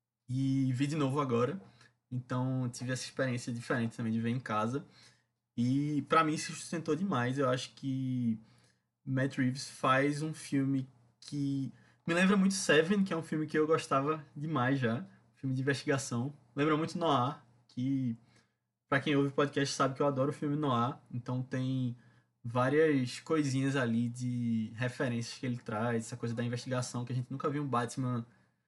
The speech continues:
mais detetive, assim, realmente no cinema. Então go-, eu gosto muito desse caminho.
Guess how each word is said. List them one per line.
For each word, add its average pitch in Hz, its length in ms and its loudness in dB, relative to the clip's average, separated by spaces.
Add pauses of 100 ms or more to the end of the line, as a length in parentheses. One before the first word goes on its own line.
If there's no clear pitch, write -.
(320)
mais 139 220 4
detetive, 139 840 -2 (720)
assim, 113 180 -8
realmente 127 400 0
no 131 140 0
cinema. 127 420 -2
Então 123 480 -4 (140)
go-, 135 240 -4
eu 127 80 -6
gosto 127 300 -2
muito 127 160 -4
desse 120 560 -2 (260)
caminho. 131 420 0